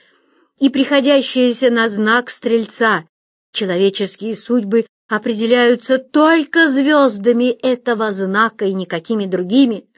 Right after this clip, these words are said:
о чем ясно сказано в книге мудрейшего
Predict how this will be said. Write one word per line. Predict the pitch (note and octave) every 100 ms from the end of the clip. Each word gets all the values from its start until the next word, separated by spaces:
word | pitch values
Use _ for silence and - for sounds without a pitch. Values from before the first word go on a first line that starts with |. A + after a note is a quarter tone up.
| _ - - - -
о | B3+
чем | C4 C#4+ B3
ясно | A3+ A3 F#3+ - F#3
сказано | - G3+ F#3 F#3
в | F3+ -
книге | F#3+ F#3+ E3 E3 E3 - -
мудрейшего | G#3 G3+ G#3 A3+ G#3 - F#3 F3+